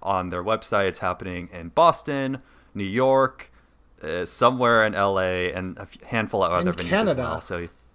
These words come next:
Speaker 1: in Canada. It's, it's a worldwide tour, but I can't remember, like, there, there's a lot of locations in the U S.
Speaker 2: Yeah.
Speaker 1: So, yeah, if you're interested in seeing what the deal is with one of these hologram concerts, then you can
Speaker 2: That
Speaker 1: check
Speaker 2: would
Speaker 1: that
Speaker 2: also
Speaker 1: out. But
Speaker 2: probably
Speaker 1: they are
Speaker 2: be far cheaper than going to Coachella, which will run you at least a thousand dollars.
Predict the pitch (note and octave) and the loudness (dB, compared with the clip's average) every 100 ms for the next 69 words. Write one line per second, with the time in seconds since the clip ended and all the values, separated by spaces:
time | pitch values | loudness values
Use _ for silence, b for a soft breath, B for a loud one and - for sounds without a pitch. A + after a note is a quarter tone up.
0 | _ _ _ _ _ A#2 B2 D#3+ C3+ F#2+ | _ _ _ _ _ -2 2 4 4 4
1 | D#2+ D#2+ - - _ - F#3+ - G#3 A3+ | 2 0 -14 -20 _ 0 0 4 6 8
2 | A#3 G#3+ C#3+ G2+ - F2+ F#2 G2+ G#2 A#2 | 8 8 8 4 2 0 4 4 2 -2
3 | A#2 G2+ G2 F2+ F2+ F2+ - _ _ _ | -2 0 0 0 -2 -4 -14 _ _ _
4 | _ _ A#2+ - - A#2 A#2+ G#2+ G2+ F#2+ | _ _ -8 -8 -2 0 2 2 2 0
5 | F#2+ F2 F2+ F#2 F2 E2 F2 D3 A#2+ C3 | -2 -4 -6 -8 -10 -8 -4 -4 -4 0
6 | A#2 F#2 A2+ D#3 F3 F3+ F3+ C#3 D3+ C#3+ | 2 4 2 0 -2 -2 -2 0 0 -2
7 | A2+ C#3 E3 - B B C3 A#2+ B2 A#2 | 6 8 6 2 B B 0 2 4 4
8 | G#2 G2 F#2+ G2+ A2+ - G#2+ F#2 G#2 - | 2 0 0 0 0 0 -2 -2 -6 -4
9 | F#2+ G2 F#2 F#2+ F2 - F2 E2+ E2+ E2+ | 0 0 0 -4 -6 -6 -6 -6 -8 -8
10 | - - b b b b F#2 F2+ F2+ F#2 | -10 -16 b b b b -6 -6 -4 0
11 | D#2+ D#2+ E2 D#2+ D#2+ E2 - C#3+ D3 A#2 | 2 2 0 0 0 -2 0 2 6 8
12 | G#2+ G2 C3 B2+ C3+ C3+ C#3 - C#3+ C#3 | 8 6 2 -2 -2 -2 -2 -4 -2 -2
13 | C#3 C#3 B2 B2+ B2 - A#2 - B2 C3 | -2 -2 -2 -2 -6 -6 -6 -4 -2 -2
14 | C3+ C#3+ B2 A2+ - - B2+ B2 B2+ C3 | -4 -4 -6 -6 -8 -2 -2 -2 -2 0
15 | C3 B2+ C3 - C3 B2 B2+ - G#2+ A2 | -2 -2 -6 -6 -6 -4 -6 -8 -10 -8
16 | G#2 A2+ A2 F#2+ F2 D2 - | -8 -8 -8 -8 -10 -16 -18